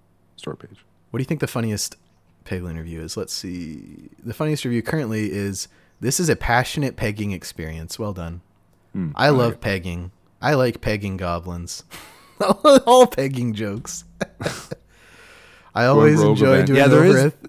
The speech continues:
Speaker 1: there
Speaker 2: Hold
Speaker 1: is
Speaker 2: on,
Speaker 1: a
Speaker 2: Steve.
Speaker 1: mode on there right now that's, like, difficult or something. I forget what they actually call it. I haven't, I haven't tried it out yet. Maybe I'll, maybe I'll try that out. I think it's literally just, it's more difficult.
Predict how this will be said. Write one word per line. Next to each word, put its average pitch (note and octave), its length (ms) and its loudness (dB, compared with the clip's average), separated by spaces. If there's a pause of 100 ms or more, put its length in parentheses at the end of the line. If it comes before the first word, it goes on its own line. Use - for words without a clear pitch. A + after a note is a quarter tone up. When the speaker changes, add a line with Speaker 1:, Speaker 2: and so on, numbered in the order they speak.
(440)
Speaker 1:
there C3 100 6
Speaker 2:
Hold - 100 8
Speaker 1:
is B3 60 10
Speaker 2:
on, - 0 -
Speaker 1:
a G3+ 60 8
Speaker 2:
Steve. C#3+ 100 2
Speaker 1:
mode A#2 220 6
on A2+ 120 2
there G#2 120 2
right G2+ 160 2
now F#2+ 140 0
that's, F#2 180 -4
like, E2+ 220 -6
difficult G2+ 380 -2
or G#2 60 -2
something. A#2 340 -6 (220)
I F#2+ 60 -14
forget G#2+ 220 -10
what E2+ 100 -6
they F2 100 -12
actually D#2+ 180 -14
call E2 200 -8
it. - 20 -6
I F2 40 -4
haven't, F#2 320 -4
I - 20 -18
haven't F2 180 -14
tried - 220 -20
it - 40 -20
out - 160 -20
yet. - 120 -20 (220)
Maybe A2+ 180 0
I'll, F2 180 -4
maybe A#2 160 -12
I'll G2+ 100 -10
try - 160 -16
that D#2+ 100 -16
out. - 140 -20
I A#2 80 -4
think C#3 140 2
it's B2+ 140 -2
literally F#2 360 0
just, E2+ 280 -8 (240)
it's - 160 -18
more D#2+ 140 -10
difficult. C#2+ 380 -16